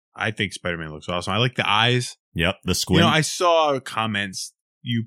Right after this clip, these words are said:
Speaker 1: posted, or no, it was on Facebook 'cause
Speaker 2: Mm-hmm.
Speaker 1: obviously it was trending. So I was looking
Speaker 2: Right.
Speaker 1: to see what people thought. And they're just complaining to complain now.
Speaker 2: Everybody just likes to
Speaker 1: Literally, everybody
Speaker 2: complain.
Speaker 1: was like, "We want Spider-Man. Here's Spider-Man." But his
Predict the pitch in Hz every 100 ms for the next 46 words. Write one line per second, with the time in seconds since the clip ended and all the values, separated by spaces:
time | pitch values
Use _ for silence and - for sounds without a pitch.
0 | - 117 107 - 101 95 98 110 107 104
1 | 98 92 87 76 85 101 101 92 92 90
2 | 90 - - 104 95 98 95 90 92 90
3 | 90 - 104 92 87 85 - 101 98 104
4 | - 151 151 143 - 135 107 - 123 90
5 | - 107 101 - _ _ _ _ - 208
6 | 370 381 320 - - 190 - 175 165 147
7 | 139 107 101 101 98 120 123 117 107 98
8 | 82 82 - 180 175 143 - - - 151
9 | 147 165 127 147 135 135 - 143 123 104
10 | 87 - 117 113 123 104 90 92 117 120